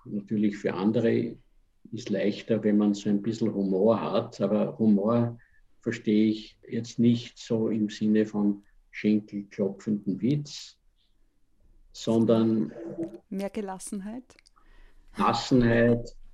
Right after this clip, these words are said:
Speaker 1: auch sich selbst vor allem nicht so völlig ernst nehmen.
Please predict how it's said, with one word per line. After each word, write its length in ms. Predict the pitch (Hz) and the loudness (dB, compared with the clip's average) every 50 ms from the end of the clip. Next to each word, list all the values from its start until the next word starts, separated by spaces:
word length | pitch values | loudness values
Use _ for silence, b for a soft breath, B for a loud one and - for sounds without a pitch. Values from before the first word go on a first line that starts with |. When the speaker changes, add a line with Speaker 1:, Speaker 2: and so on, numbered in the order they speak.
| b b b b b b b b b b b b b - - | b b b b b b b b b b b b b -16 -4
Speaker 1:
auch 220 | - 113 113 117 - | 0 0 0 0 -2
sich 360 | - - - 123 117 - - | -2 0 2 2 2 2 2
selbst 400 | - 95 98 104 98 - - - | 2 4 4 4 2 -2 -6 -8
vor 200 | - - 85 87 | -6 -6 -4 -4
allem 280 | 90 92 92 92 92 | -4 -2 -2 -2 -2
nicht 280 | - - 104 101 - - | -2 -4 -6 -8 -8 -6
so 140 | - 107 95 | -6 -6 -6
völlig 560 | - - 92 90 85 - - - - - - | -4 -6 -8 -6 -6 -8 -8 -12 -12 -12 -12
ernst 320 | 85 - - - - - - | -10 -10 -12 -12 -12 -12 -10
nehmen. 460 | - - - - - - - - | -10 -8 -8 -10 -10 -12 -12 -14